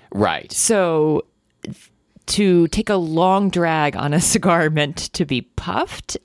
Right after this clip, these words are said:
Speaker 2: and then to have it still stink?
Speaker 1: Maybe it just looks and smells like a cigar.
Speaker 2: But
Speaker 1: I
Speaker 2: then,
Speaker 1: don't know.
Speaker 2: but then it, y-, y-, the e-cigarette is so
Speaker 1: Can we do the
Speaker 2: lame.
Speaker 1: game?
Speaker 2: No, I wanna
Speaker 1: Okay.
Speaker 2: just talk about this. And then, and then it, it still is noxious. This is a dumb idea.
Speaker 1: Okay.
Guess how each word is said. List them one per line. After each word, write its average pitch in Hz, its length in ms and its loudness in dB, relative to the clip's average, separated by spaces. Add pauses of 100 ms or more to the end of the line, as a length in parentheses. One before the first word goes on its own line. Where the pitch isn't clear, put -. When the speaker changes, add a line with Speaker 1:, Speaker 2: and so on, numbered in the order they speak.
(100)
Speaker 2:
and 170 180 0
then 175 140 0
to 196 80 0
have 175 180 -2
it 151 80 -4
still 202 200 -2
stink? 262 460 -2
Speaker 1:
Maybe 196 220 2
it 214 60 -2
just 175 180 -2
looks 110 720 0
and 98 120 -2
smells 101 760 -2
like 120 180 -2
a 120 80 0
cigar. 120 640 0 (240)
Speaker 2:
But - 80 -2
Speaker 1:
I 226 40 0
Speaker 2:
then, 262 100 4
Speaker 1:
don't - 80 -2
know. 147 200 -2
Speaker 2:
but 254 140 0
then 262 160 -2
it, - 140 -6 (120)
y-, 240 180 -8
y-, - 140 -2 (220)
the 202 340 0
e-cigarette 196 640 0
is 170 100 -2
so 175 640 2
Speaker 1:
Can - 140 2
we 208 160 6
do 226 80 8
the 214 120 6
Speaker 2:
lame. 202 80 2
Speaker 1:
game? 113 300 2
Speaker 2:
No, 403 160 4
I 403 60 2
wanna 311 180 0
Speaker 1:
Okay. 320 140 0
Speaker 2:
just - 140 -4 (140)
talk - 200 -2
about 240 240 0
this. 151 120 -2
And 208 200 0
then, 247 240 0
and 233 240 -2
then 240 100 0
it, 240 160 -2
it 196 80 -4
still 226 220 -2
is 220 100 -4
noxious. - 460 -4
This 185 120 -2
is 170 100 0
a 135 60 0
dumb 123 300 -4
idea. 113 360 -6
Speaker 1:
Okay. - 180 -8